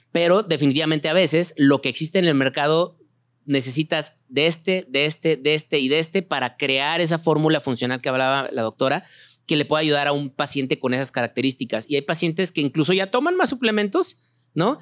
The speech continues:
Y tú le, más, más que darles es quitarles, dile, "Oye, de los diez que tomas, <laughs> quédate con estos tres, cuatro nada más", ¿no? Entonces recuerden que no estamos tratando las enfermedades con el suplemento, estamos tratando de ayudar al cuerpo a funcionar mejor, a que todos esos desbalances que se generaron y que lo llevaron a la enfermedad,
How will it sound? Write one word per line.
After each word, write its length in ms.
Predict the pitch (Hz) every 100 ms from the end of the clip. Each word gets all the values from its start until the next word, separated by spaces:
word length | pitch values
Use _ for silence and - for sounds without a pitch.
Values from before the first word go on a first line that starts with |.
| -
Y 80 | -
tú 120 | 185
le, 120 | 190 208
más, 220 | 175 196
más 200 | 196 196
que 140 | 240
darles 340 | 220 220 220 202
es 140 | 202
quitarles, 580 | - 180 165 185 240 160
dile, 160 | 170
"Oye, 120 | 170 170
de 80 |
los 180 | 147 135
diez 180 | 151 180
que 120 | -
tomas, 420 | 185 202 202 262
<laughs> 320 | - - - -
quédate 320 | 226 233 202
con 160 | 180
estos 280 | 190 190 190
tres, 220 | - 185
cuatro 340 | - 202 185 175
nada 260 | 170 151
más", 320 | 139 123 - -
¿no? 180 | 139 190
Entonces 300 | 196 175 170
recuerden 380 | 165 190 220
que 100 | 214
no 100 | 175
estamos 420 | 190 - 185 190 -
tratando 420 | 160 - 160 170
las 160 | 170 143
enfermedades 420 | 139 135 139 151
con 120 | 160
el 40 |
suplemento, 560 | 160 160 180 175 170 254 - - -
estamos 300 | - 175 196
tratando 320 | 190 175 185
de 60 | 190
ayudar 200 | 156 160
al 100 | 165
cuerpo 220 | 170 165
a 20 |
funcionar 460 | 160 143 135 143 147
mejor, 320 | 165 160 135
a 140 | 139 135
que 80 | -
todos 220 | 196 202
esos 160 | 233
desbalances 600 | 214 165 151 151 160 185
que 120 | - 160
se 100 | 147
generaron 420 | 139 131 151 151
y 60 |
que 100 | -
lo 60 | 127
llevaron 280 | 123 143 165
a 20 |
la 60 | 143
enfermedad, 480 | 123 123 131 214